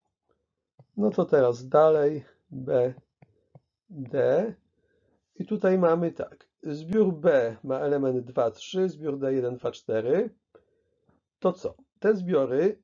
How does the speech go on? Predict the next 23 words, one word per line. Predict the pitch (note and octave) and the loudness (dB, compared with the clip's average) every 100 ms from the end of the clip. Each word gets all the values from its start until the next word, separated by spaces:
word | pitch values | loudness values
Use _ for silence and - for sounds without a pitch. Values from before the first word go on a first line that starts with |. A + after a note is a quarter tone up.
| - | -12
mają | D3+ E3 A3 A3+ | -4 0 0 0
wspólny | - - F#3 F#3+ G3 F3+ | -4 -2 2 2 2 0
jeden | D#3 E3 E3 | 0 -2 -2
element, | C#3 A#2+ G2+ A2+ F#3 - | -2 0 0 -2 -4 -6
to | D3+ | -6
jest | D3 | -6
dwójka. | D3 C#3+ A#2 C3 G#2+ | -10 -8 -8 -6 -8
Dwójka | A#2+ D3+ G#3+ G#3 F#3+ | -6 -6 -4 -2 0
należy | E3 E3 D#3 | 2 0 -2
i | D#3 E3+ | -10 -10
do | E3 E3 | -4 -2
B, | C#3 C3+ D3 D#3 _ _ _ | 0 0 0 -4 _ _ _
i | D3 | -14
do | B2+ A2+ | -6 -6
D. | G#2+ - - _ _ _ _ _ _ _ - | -6 -14 -20 _ _ _ _ _ _ _ -4
Ale | F3 F#3+ | -2 -2
oprócz | G3 G#3+ A3+ - | -4 -6 -10 -6
tego | C#3+ B2+ B2+ E3+ | -4 -2 -2 -2
w | |
każdym | - F#3 G#3 A3 | -2 -4 -4 -8
z | F#3+ | -8
tym | G#3 E3+ | -8 -10
zbio-, | D3 D3 B2+ | -4 0 0